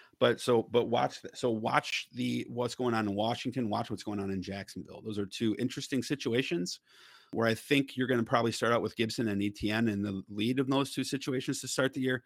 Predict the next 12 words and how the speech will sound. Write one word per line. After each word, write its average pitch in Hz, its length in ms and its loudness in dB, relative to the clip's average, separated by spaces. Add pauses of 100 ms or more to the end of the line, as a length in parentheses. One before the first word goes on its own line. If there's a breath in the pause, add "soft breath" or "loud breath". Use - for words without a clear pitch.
(540 soft breath)
But 117 380 6 (400)
you're 113 240 2
going, 113 440 2
but, 110 240 2
you 120 60 2
know, 104 300 2
James 127 280 4
Robinson 113 380 4
is 92 80 -2
very, 107 380 4
very 110 240 4
talented. 110 580 0